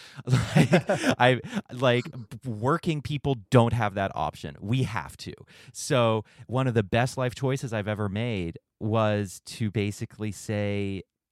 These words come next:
Speaker 1: "Unless this person is malicious, I will not care what they think, and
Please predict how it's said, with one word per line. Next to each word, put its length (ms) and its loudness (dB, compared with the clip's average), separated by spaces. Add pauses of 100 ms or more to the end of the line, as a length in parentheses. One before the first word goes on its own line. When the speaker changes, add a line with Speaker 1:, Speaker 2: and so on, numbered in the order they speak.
(720)
Speaker 1:
"Unless 440 0
this 200 -6
person 680 -4
is 200 -6
malicious, 960 -10 (880)
I 140 2
will 320 -2
not 240 -2
care 460 -12 (760)
what 220 -6
they 340 -4 (240)
think, 380 -6
and 140 -6